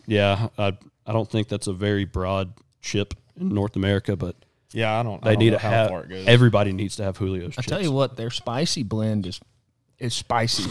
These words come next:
Speaker 2: <laughs> Oh, it is.
Speaker 3: I,
Speaker 2: It is.
Speaker 3: I was
Speaker 2: But
Speaker 3: very
Speaker 2: it's
Speaker 3: surprised.
Speaker 2: fantastic.
Speaker 3: It's good, but it's, it's got a kick.
Speaker 1: Oh, dude, yesterday, speaking of spicy, at that golf tournament,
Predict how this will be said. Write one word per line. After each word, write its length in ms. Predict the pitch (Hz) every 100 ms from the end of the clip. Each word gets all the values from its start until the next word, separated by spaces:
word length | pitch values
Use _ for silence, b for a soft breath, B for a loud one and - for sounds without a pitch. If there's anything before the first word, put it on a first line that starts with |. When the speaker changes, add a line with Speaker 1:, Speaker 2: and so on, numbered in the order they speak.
| 147
Speaker 2:
<laughs> 100 | -
Oh, 120 | 127
it 80 | 120
is. 360 | 147 120 - -
Speaker 3:
I, 180 | 127 127
Speaker 2:
It 60 |
is. 320 | 131 165 120 131
Speaker 3:
I 80 |
was 160 | 139 139
Speaker 2:
But 100 | 127
Speaker 3:
very 160 | 135 139
Speaker 2:
it's 80 |
Speaker 3:
surprised. 300 | 127 135 123 113
Speaker 2:
fantastic. 400 | 117 147 - -
Speaker 3:
It's 160 | 120 127
good, 300 | 143 151 104
but 140 | 98
it's, 200 | 123 -
it's 220 | - -
got 180 | - 165
a 20 |
kick. 240 | 123 139 160
Speaker 1:
Oh, 80 | 131 90
dude, 340 | - 92 90 87 80 -
yesterday, 640 | 101 104 - 101 98 95 - _ _ _ _ _
speaking 320 | - 104 104
of 80 | 92
spicy, 540 | - 98 98 - 98 - -
at 140 | 110
that 360 | 113 95 - 110
golf 260 | 107 117 -
tournament, 420 | 107 107 107